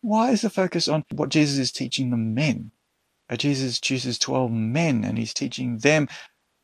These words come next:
If we just ignore that question, that's really, uh, at our own loss. Like, w-,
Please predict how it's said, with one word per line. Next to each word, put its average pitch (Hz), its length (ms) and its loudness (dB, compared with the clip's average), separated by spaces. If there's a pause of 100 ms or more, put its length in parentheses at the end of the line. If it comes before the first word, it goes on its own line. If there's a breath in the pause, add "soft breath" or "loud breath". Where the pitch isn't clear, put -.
If 170 120 2
we 226 100 6
just 214 180 4
ignore 196 400 8
that 180 120 6
question, 139 580 4 (580)
that's - 420 2
really, 175 500 4 (320)
uh, - 280 -4
at - 220 4
our 156 200 10
own 139 180 6
loss. 123 340 6
Like, 139 140 2
w-, - 320 -6